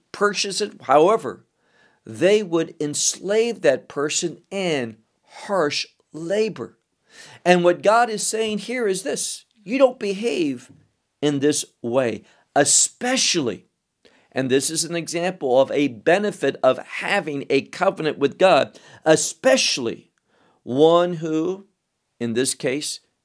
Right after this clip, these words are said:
is a fellow Israelite. And your motivation is because you will fear from God.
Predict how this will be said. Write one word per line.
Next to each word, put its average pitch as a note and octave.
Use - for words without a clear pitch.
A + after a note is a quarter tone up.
is C3+
a C3
fellow C3+
Israelite. B2
And F#3
your F3+
motivation G#3+
is C3+
because E3+
you D3+
will E3
fear C3+
from E3+
God. F#3+